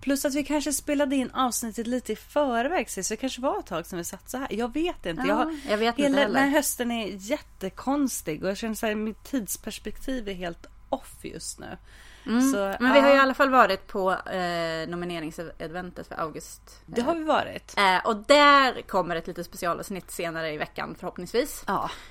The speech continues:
Speaker 2: Vi får se. Det kommer framöver. Ehm, vi började läsa böckerna ganska s-, raskt, så vi tänkte att det
Speaker 1: Mm.
Speaker 2: kunde väl vara kul om vi recenserar lite när vi ändå pratar om dem som har blivit re-, eh, nominerade.
Speaker 1: Precis, för det var väl,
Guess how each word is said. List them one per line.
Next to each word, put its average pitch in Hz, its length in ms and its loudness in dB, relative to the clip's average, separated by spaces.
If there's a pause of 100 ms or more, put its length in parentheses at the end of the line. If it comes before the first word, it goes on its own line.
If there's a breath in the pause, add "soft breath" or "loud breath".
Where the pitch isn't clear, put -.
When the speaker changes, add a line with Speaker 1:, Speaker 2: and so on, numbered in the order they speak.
Speaker 2:
Vi 220 120 4
får 220 100 2
se. - 180 -4 (320)
Det 220 100 -2
kommer 185 380 2
framöver. 175 540 0 (160)
Ehm, 175 720 -6 (220)
vi 180 300 -8 (600)
började 190 300 0
läsa 202 320 0
böckerna 165 360 -8
ganska 165 260 -8
s-, - 320 -14 (160)
raskt, - 400 -10
så - 80 -14
vi 180 100 -14
tänkte - 220 -10
att 220 60 -6
det 220 60 -8
Speaker 1:
Mm. 226 120 -8
Speaker 2:
kunde 202 140 -10
väl 233 100 -8
vara 202 120 -10
kul 165 260 -8
om 165 100 -8
vi 160 60 -8
recenserar 190 540 -8
lite 156 240 -8
när 151 120 -8
vi 147 100 -8
ändå 156 160 -8
pratar 170 360 -8
om 160 140 -6
dem 156 140 -10
som 170 140 -14
har 151 80 -10
blivit 156 240 -12
re-, 185 220 -12
eh, 175 320 -12
nominerade. 180 600 -10 (640 loud breath)
Speaker 1:
Precis, 247 640 2
för 247 140 0
det 240 80 0
var 247 220 4
väl, 247 320 4